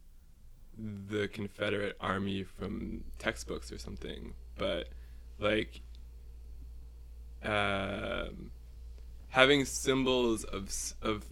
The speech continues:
of, having symbols of an ideology that directly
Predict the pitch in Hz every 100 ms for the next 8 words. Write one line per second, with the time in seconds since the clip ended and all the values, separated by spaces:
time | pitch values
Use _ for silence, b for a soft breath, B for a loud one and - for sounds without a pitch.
0 | - 104 110 101 - - - - - -
1 | - - - 127 147 147 151 147 147 135
2 | 127 113 - 101 113 104 104 107 107 101
3 | 95 - 104 95 - 110 107 104 101